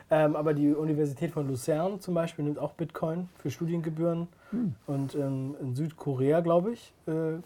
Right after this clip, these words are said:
Speaker 1: weiß ich jetzt nicht ganz genau, aber, ähm, es ist auch als Zahlungsmittel, ähm,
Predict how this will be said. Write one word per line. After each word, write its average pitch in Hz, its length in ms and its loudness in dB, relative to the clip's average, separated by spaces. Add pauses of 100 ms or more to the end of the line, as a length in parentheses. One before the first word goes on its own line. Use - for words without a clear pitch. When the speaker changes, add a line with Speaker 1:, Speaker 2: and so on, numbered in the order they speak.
(480)
Speaker 1:
weiß 139 220 -8
ich 147 60 0
jetzt 143 100 0
nicht 139 100 -4
ganz 170 160 0
genau, 180 220 0
aber, 147 340 -2
ähm, 139 260 -8 (160)
es - 140 -20 (160)
ist - 80 -14
auch 135 140 -4
als - 240 -6
Zahlungsmittel, 147 640 -2 (140)
ähm, 131 420 -8